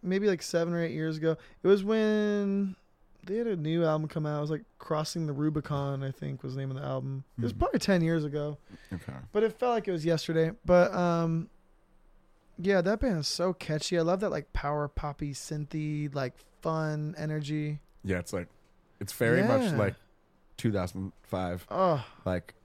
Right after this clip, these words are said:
Speaker 2: let's be fun and not serious kind of
Speaker 1: Yeah.
Speaker 2: vibes. I like it.
Speaker 1: Did you, and they got some ballads too. Do you, do you remember, um, I don't know if you'll know this one. This is kind of a deep cut. This is a, this is a MySpace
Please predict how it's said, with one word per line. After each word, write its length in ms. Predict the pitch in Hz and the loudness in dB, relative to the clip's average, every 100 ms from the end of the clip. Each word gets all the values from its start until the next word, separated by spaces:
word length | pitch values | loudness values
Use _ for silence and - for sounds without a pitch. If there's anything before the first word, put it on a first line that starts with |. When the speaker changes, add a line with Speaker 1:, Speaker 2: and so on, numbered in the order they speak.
| _ | _
Speaker 2:
let's 400 | 104 95 - - _ _ _ _ _ _ _ | -4 -2 -6 -12 _ _ _ _ _ _ _
be 100 | - | -4
fun 340 | 98 - 92 92 | -4 -2 -2 -2
and 140 | 92 | -2
not 300 | 95 87 - | -2 -4 -6
serious 460 | - 98 92 90 - | -6 -4 -2 -4 -4
kind 200 | - 87 | -4 -2
of 60 | 247 | 0
Speaker 1:
Yeah. 220 | 254 - | 0 0
Speaker 2:
vibes. 280 | 135 - - | -2 -6 -6
I 40 | |
like 220 | 101 90 | -6 -6
it. 100 | - - - - | -10 -14 -18 -18
Speaker 1:
Did 180 | - 196 | -6 -2
you, 220 | 233 262 - | 0 0 4
and 80 | 214 | 2
they 60 | |
got 100 | 277 | 2
some 220 | 226 101 - | -4 -8 -8
ballads 560 | - 165 151 120 131 | -6 -4 -4 -6 -10
too. 280 | - 180 156 - - | -6 -4 -4 -6 -10
Do 80 | - | 0
you, 120 | 208 | 2
do 140 | 233 196 | 2 -2
you 140 | 226 | -2
remember, 460 | 262 277 285 294 277 | 0 0 2 0 2
um, 420 | 233 226 185 175 - | 2 2 0 -2 -8
I 80 | 196 | -6
don't 100 | 247 | -4
know 60 | |
if 120 | 226 | -2
you'll 80 | 226 | 0
know 120 | 196 | 2
this 200 | 180 170 | 2 0
one. 100 | 160 | -4
This 80 | 156 | -4
is 40 | 160 | -2
kind 140 | 233 | 0
of 60 | 190 | 0
a 60 | |
deep 380 | 143 156 165 - | -2 -4 -6 -8
cut. 320 | - 139 123 - _ _ _ _ _ _ | -10 -8 -10 -14 _ _ _ _ _ _
This 100 | - | -8
is 120 | 185 180 | -4 -2
a, 100 | 131 | -2
this 120 | 165 | -4
is 100 | 170 | -4
a 60 | |
MySpace 840 | 135 131 135 147 - - 123 120 - | -2 -2 -2 -2 -4 -6 -4 -6 -10